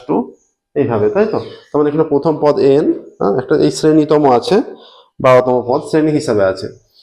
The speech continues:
প্রথম পদ, দ্বিতীয় পদ, তৃতীয় পদ, তাই তো? তাহলে a is equal to কত হয়ে যাচ্ছে? এন, আর d is equal to এইভাবে নির্ণয় করতে পারো যে এই পদটা মাইনাস এই পদটা।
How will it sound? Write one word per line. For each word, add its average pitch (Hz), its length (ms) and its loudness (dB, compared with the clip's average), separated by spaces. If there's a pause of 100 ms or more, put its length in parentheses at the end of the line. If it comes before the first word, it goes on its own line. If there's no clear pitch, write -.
(200)
প্রথম 143 280 0
পদ, 151 180 0
দ্বিতীয় 139 260 0
পদ, 147 160 -2
তৃতীয় 110 300 -4
পদ, - 120 -4 (200)
তাই 220 180 -2
তো? 107 60 -8 (380)
তাহলে 131 160 -2 (120)
a - 20 4 (100)
is 175 140 -2
equal 180 220 0
to 180 120 2
কত 160 200 -4
হয়ে 120 180 0
যাচ্ছে? 101 240 -6 (240)
এন, 165 80 0 (680)
আর 120 100 2 (120)
d - 20 0 (160)
is 170 120 -6
equal 190 300 0
to 190 80 0 (220)
এইভাবে 170 280 2
নির্ণয় 170 260 4
করতে 165 160 -4
পারো 190 160 0
যে 175 120 2
এই 151 120 0
পদটা 151 300 -2
মাইনাস 151 300 -2
এই 113 120 0
পদটা। 107 260 -6